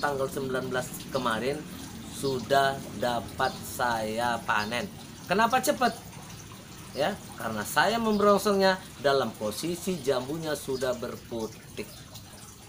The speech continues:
Kalau saya berongsong di saat jambunya le-, bunga lepas bulu, biasanya satu bulan empat belas hari atau satu bulan sepuluh hari. Oke,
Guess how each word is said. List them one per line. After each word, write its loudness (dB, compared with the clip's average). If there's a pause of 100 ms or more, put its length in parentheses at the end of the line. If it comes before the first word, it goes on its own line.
(140)
Kalau 2
saya 10
berongsong 0
di 0
saat -2 (160)
jambunya 2
le-, 0 (160)
bunga 0
lepas -6
bulu, -2 (480)
biasanya -2
satu -2
bulan -2
empat -6 (120)
belas -2
hari 0
atau -4
satu -4
bulan -4
sepuluh -6
hari. -2 (680)
Oke, 8